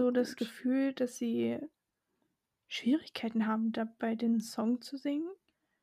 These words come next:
Speaker 1: Was komisch ist, weil das ja ihr eigener Song ist. Ich glaube aber jetzt, dass es nicht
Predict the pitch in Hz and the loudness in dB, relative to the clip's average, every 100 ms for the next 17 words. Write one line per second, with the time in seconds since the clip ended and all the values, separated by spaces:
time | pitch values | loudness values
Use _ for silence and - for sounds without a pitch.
0 | _ _ _ _ - 226 233 226 - - | _ _ _ _ -2 4 4 4 -4 4
1 | 233 269 - 285 247 226 226 220 220 220 | 6 6 2 -2 0 0 2 0 0 0
2 | 226 254 254 269 269 294 - _ _ _ | 2 0 -2 -4 -4 -6 -6 _ _ _
3 | _ _ _ _ _ _ _ _ _ _ | _ _ _ _ _ _ _ _ _ _
4 | - 233 - 220 226 277 294 254 254 247 | 2 2 6 8 10 8 6 6 6 6
5 | 247 247 240 - 247 233 240 - 233 254 | 6 2 0 -4 -2 -2 -4 4 6 6
6 | 254 - - | 4 -4 -10